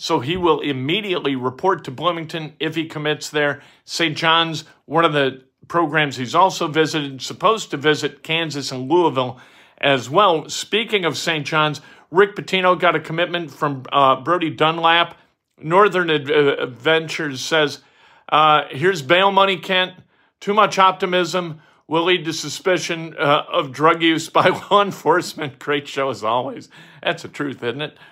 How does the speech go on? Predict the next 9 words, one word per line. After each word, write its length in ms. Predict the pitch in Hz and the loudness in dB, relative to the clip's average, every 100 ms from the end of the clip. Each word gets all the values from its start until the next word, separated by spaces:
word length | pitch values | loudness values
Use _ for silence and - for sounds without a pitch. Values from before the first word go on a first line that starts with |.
| _ | _
What 160 | 165 156 | 0 2
happened 280 | 135 170 | 2 0
to 60 | 120 | -6
me 140 | 110 | -8
this 280 | 104 101 - | -8 -10 -8
morning? 320 | 117 107 92 - _ _ _ - - - | -4 -4 -6 -14 _ _ _ -20 -20 -4
Um, 540 | - 175 170 160 151 _ _ _ _ _ _ _ _ _ _ _ | 2 4 4 2 -6 _ _ _ _ _ _ _ _ _ _ _
but 400 | 127 123 151 - | -4 2 2 2
Pitino 720 | 143 - 175 190 175 170 - | -6 -2 0 4 4 2 -2